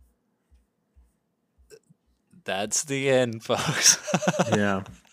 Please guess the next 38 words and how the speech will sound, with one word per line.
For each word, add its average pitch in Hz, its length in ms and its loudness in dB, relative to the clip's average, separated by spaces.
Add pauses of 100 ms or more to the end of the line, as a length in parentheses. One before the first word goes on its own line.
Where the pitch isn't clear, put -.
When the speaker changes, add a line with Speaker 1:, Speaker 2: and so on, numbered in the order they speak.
(300)
Speaker 2:
I 117 60 2
think 147 160 2
we 131 80 4
jumped 120 220 0
the 107 80 4
gun 110 200 0
for 113 120 -2
that 92 200 -2
bit - 120 -4
a 85 60 -6
little 90 200 -6
bit. 90 220 -8 (140)
Speaker 1:
I 110 120 2
did. 110 340 2
Uh, 95 120 -4
you 101 160 -8
were 104 80 -4
supposed 95 240 -6
to - 80 -8
say 92 220 -2
it, 87 120 -8
but 90 300 -6
it, 101 260 -8
the 104 100 -8
timing 120 440 -2
was 104 180 -8
right 98 300 0
because 85 420 -10
you 87 120 -14
said, 87 260 -8
"It's 87 100 -12
time 90 220 -8
to 80 80 -10
end," 85 260 -6
and 80 100 -12
I 82 100 -12
said, 80 260 -12
"Amen." 85 520 -12